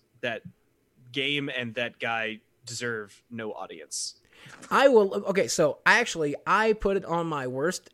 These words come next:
Speaker 2: uh, game of the year list, and I put it on there because it is hysterical.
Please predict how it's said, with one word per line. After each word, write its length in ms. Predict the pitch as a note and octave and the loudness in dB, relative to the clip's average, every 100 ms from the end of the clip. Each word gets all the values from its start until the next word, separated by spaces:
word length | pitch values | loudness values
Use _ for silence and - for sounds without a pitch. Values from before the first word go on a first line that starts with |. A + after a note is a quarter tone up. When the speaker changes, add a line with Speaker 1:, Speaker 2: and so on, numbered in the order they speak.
| - | -10
Speaker 2:
uh, 380 | C#3+ D3+ D3+ D3+ | -4 0 0 -2
game 240 | D3 C#3+ | -2 -2
of 80 | F#3+ | -2
the 60 | G3 | -2
year 180 | B2 G2 | -4 -4
list, 340 | F#2 - - _ _ _ - - _ | -4 -6 -12 _ _ _ -16 -16 _
and 500 | B2 B2+ A#2+ A#2+ A#2+ - A2 | -8 -6 -4 -6 -8 -8 -6
I 140 | A#2+ | -4
put 200 | - G3+ | -4 -2
it 80 | A3+ | -2
on 140 | G3+ | 0
there 160 | F3 E3 | -2 -4
because 520 | E3 - D3 C#3+ - - - _ | -8 -6 -4 -4 -8 -18 -20 _
it 140 | B2+ A#2 | -8 -8
is 160 | G#2+ | -8
hysterical. 560 | A#2 - - - - | -8 -10 -10 -14 -20